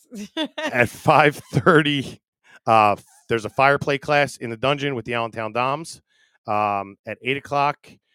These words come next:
Speaker 2: then, um, there, it's, it's a fucking cool class too. We actually watched a little bit of it last time. Um, so if you, if you're into fire play or just wanna learn about fire play, make sure you check out the Allentown Doms at five thirty.
Speaker 1: Yes.
Speaker 2: Um, at eight o'clock, we kick off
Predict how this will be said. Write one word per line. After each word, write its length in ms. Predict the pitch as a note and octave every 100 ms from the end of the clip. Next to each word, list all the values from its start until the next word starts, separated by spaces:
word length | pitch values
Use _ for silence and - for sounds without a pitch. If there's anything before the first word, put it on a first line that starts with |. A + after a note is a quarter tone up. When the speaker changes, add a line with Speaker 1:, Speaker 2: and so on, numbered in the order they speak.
| _ _ _ _ _
Speaker 2:
then, 360 | A2+ A#2+ A#2 A2+ -
um, 460 | G#2+ G2+ F#2+ F#2 F2+ _ G2
there, 240 | G#2 G2+ F#2+
it's, 220 | G2+ -
it's 220 | G#2 -
a 40 | G#2+
fucking 260 | A#2 G2
cool 180 | - G2
class 240 | F2+ F2 -
too. 160 | F2
We 140 | E2+ F#2+
actually 220 | - F2+
watched 240 | F2 -
a 40 | E2+
little 180 | E2+
bit 120 | E2 E2
of 80 |
it 80 | D#2+
last 240 | E2 E2 -
time. 180 | E2 _ _ _ -
Um, 340 | A2 A2 G#2
so 160 | - A2
if 80 | G2
you, 120 | G#2+
if 160 | G#2 -
you're 140 | B2
into 120 | C#3
fire 260 | A#2 B2 A#2
play 200 | - A#2
or 100 | G2+
just 140 | F#2+
wanna 140 | - F2
learn 140 | F#2+
about 180 | G#2+ G#2
fire 200 | - G#2+
play, 240 | A2 A2+ - G#2
make 80 |
sure 120 | - G2
you 40 |
check 160 | - F2+
out 120 | E2+
the 80 | F#2
Allentown 360 | F2+ F2 F2
Doms 240 | E2+ E2 D#2
at 80 |
five 220 | - E2+ D#2+
thirty. 260 | E2 D2 _ _
Speaker 1:
Yes. 160 | G3+ G3 -
Speaker 2:
Um, 320 | G#2 G2 F2+ _ _ _ -
at 100 | B2 A#2+
eight 160 | D#3
o'clock, 400 | D#3 E3 E3+ - -
we 100 | A#2
kick 220 | D3 C#3
off 200 | C#3 A#2+